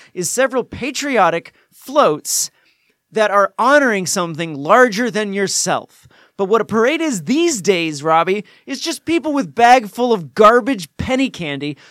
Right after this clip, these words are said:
chucking 'em at the side with different, like, politicians and companies advertising in random pickup trucks and, and convertibles.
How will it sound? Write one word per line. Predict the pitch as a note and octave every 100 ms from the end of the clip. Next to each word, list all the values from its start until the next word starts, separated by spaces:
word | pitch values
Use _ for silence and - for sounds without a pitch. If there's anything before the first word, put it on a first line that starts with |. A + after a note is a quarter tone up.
| _
chucking | - - F4+ D#4+ D#4+
'em | E4 C#4+
at | B3
the | A3
side | - B3 G3+ D#3+ B2+ - _
with | C#4+ G3 -
different, | D#4+ C4 D4+
like, | B3 A#3+ - _ _ _ _ -
politicians | D#4 D#4 E4 - C#4+ - C#4 B3+
and | - A3
companies | - C#4+ C4 A3+ G#3 -
advertising | A3+ B3+ B3+ G3+ G3 F#3 G3
in | F#3 G#3 E3
random | A3 C#4 C#4 C4+
pickup | - - D#4 B3 -
trucks | - G#3+ - - - - -
and, | B3 A#3+ A#3+ -
and | A#3 A#3 A3+ _ -
convertibles. | B3+ A3 C#4 G3 G#2+ - -